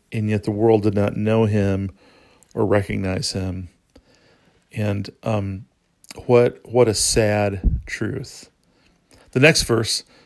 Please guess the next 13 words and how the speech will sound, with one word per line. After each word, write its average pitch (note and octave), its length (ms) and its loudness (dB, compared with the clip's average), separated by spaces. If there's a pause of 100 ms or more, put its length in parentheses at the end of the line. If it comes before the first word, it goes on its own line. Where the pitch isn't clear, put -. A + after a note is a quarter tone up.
(140)
verse A#2 180 0
eleven A2+ 380 4
says, G2+ 440 -2 (480)
"Then G#2+ 360 0
he, A2+ 320 -4
Jesus, G2+ 600 -4 (180)
came A#2+ 240 -2
to A2 80 0
his G#2+ 120 2
own, A2 340 0 (1120)
and A#2+ 80 0
his A2 100 2
own A2+ 500 0